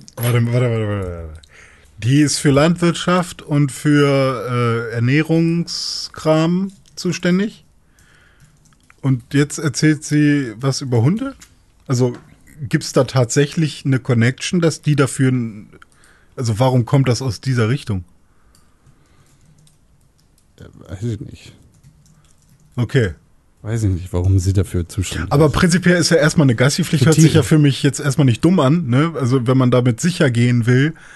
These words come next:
Speaker 1: dass, äh, also gibt es das Problem, wäre meine erste Frage. Und zweitens, ähm, dass ein Hund Auslauf braucht, ist ja irgendwie sinnvoll, ne?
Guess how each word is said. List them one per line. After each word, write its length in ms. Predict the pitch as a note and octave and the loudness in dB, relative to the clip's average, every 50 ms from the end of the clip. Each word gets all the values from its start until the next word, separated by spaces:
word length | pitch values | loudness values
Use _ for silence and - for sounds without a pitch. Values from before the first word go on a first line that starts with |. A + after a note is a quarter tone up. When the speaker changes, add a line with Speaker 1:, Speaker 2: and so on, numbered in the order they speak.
| - - _ - | -20 -20 _ -2
Speaker 1:
dass, 380 | - B2+ B2 A2+ - - - - - | 0 2 2 2 0 -4 -8 -6 -2
äh, 40 | B2 | 0
also 320 | A#2+ B2 A2+ - A2+ A2 | 0 2 2 2 0 2
gibt 240 | F2+ D3+ E3 - - | 2 0 -2 0 0
es 80 | C3+ | 0
das 140 | B2+ B2+ - | 0 0 0
Problem, 340 | - B2 A2+ A#2+ D3+ F#3+ G3 | 0 0 2 4 4 4 4
wäre 140 | F3+ E3+ E3 | 4 2 4
meine 220 | E3 D#3+ D#3+ D#3 | 4 2 2 2
erste 260 | D3 D3 D3 - D#3 | 0 -2 -4 -4 -8
Frage. 380 | C#3 - D#3+ D#3 D3+ D#3+ F3 F3 - - - - - | -6 -2 0 0 2 2 0 -2 -4 -12 -20 -18 -4
Und 160 | - B2+ A2+ | -2 -2 0
zweitens, 500 | - - C3+ C#3 D#3 D#3 D3 C3+ - - - - - - - - - - | 2 2 2 2 2 2 0 0 -2 -6 -12 -20 -20 -20 -20 -20 -8 -2
ähm, 380 | B2+ B2 B2+ B2+ C3 B2 A#2+ A#2 - - - _ _ _ _ - | 0 2 4 4 4 2 0 -2 -6 -16 -20 _ _ _ _ -16
dass 400 | C#3 C3 A2 - A#2+ A#2 - - | -14 -14 -6 -2 -2 -2 2 2
ein 100 | B2+ A2 | 4 4
Hund 140 | B2 C#3+ - | 4 4 2
Auslauf 380 | B2 C3+ C#3+ - D3 C3 - | 0 -2 -2 0 0 -2 -2
braucht, 320 | - - C3 B2+ B2 - - | 0 0 0 0 0 -2 -8
ist 120 | - - | -6 -6
ja 80 | B2+ B2 | -6 -4
irgendwie 280 | B2 A#2+ A2+ G#2 G#2 | -2 -2 -2 -2 -2
sinnvoll, 420 | G2 G#2+ A#2+ A2+ - - F2+ D#2+ D#2+ | 0 0 0 0 -2 -4 -8 -6 -4
ne? 160 | F2 A#2+ C3 | -6 -6 -6